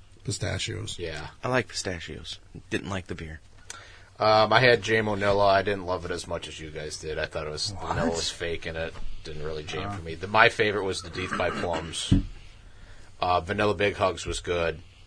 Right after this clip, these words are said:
Speaker 2: Triple Barrel Baptist, I thought the coconut on that was kind of fake tasting too.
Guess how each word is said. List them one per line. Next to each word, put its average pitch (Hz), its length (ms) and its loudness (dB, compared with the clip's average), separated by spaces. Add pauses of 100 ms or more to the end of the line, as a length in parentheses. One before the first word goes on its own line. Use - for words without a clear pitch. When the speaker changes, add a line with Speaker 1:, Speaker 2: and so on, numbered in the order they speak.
(180)
Speaker 2:
Triple 117 220 0
Barrel 104 280 4
Baptist, 92 580 0
I - 80 2
thought 87 220 -4
the 92 60 -8
coconut 80 460 -6
on 78 100 -8
that 76 180 -6
was 57 120 -8
kind 73 180 -10
of - 60 -16
fake 71 260 -10
tasting 73 440 -8
too. 73 400 -8